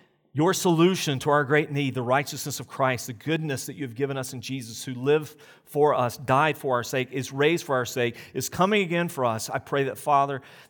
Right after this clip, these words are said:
people would turn in faith to you through Jesus today. Save me.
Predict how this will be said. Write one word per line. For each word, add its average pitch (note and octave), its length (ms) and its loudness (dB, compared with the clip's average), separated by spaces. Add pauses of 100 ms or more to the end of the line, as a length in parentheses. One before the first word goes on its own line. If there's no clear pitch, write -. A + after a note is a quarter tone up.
people C3 220 -2
would B2+ 120 -2
turn D3 380 -2
in B2 160 -6
faith - 600 -4
to - 140 -10
you C#3 500 -4 (280)
through A2+ 140 -8
Jesus B2 460 -6
today. G#2+ 720 -4 (220)
Save B2 460 -2
me. F2 260 -10